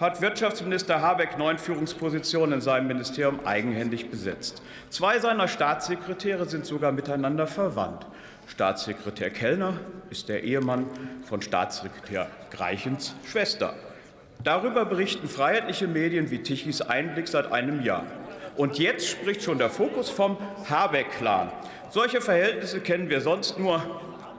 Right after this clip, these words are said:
unter sogenannten Westasiaten in Berlin-Neukölln. Das Perfideste ist aber,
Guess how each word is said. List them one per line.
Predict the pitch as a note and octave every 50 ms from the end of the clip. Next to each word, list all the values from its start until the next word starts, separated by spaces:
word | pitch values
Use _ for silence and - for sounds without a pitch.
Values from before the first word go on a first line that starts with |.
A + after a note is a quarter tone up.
| - - - - -
unter | G#2+ A2 A2+ C3 B2+
sogenannten | A2+ C3 B2 B2 B2 A#2+ B2 B2+ B2 B2 C3 - - - - -
Westasiaten | G2+ G#2 E3 G3+ - - - - - C3 B2+ A#2+ A2 A#2 A2+ A2 A#2 C#3 C#3 - D3+ D3+
in | C#3+ A#2+ B2+
Berlin-Neukölln. | A#2+ B2 A#2+ A2+ A#2+ B2+ B2 B2+ B2 - - - A2 B2 C3 C3 - - B2 F#2+ - - - - - - - - - - - - - - - - - - - - - - - - - - - - - - - - - - - - - -
Das | - D3+ E3 - -
Perfideste | - - E3 D3+ C#3+ - B3+ C4+ - C#4+ C4 - - G3+
ist | F3 - - -
aber, | C#3+ C#3+ D3+ D#3+ F#3 F#3+ G3 G3